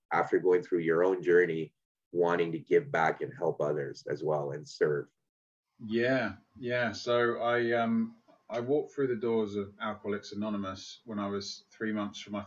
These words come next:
Speaker 2: thirtieth birthday. I'm forty now. And, um, I'd really,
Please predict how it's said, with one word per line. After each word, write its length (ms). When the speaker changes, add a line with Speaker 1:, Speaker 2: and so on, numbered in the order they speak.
Speaker 2:
thirtieth 400
birthday. 520
I'm 200
forty 640
now. 400
And, 640
um, 800
I'd 120
really, 580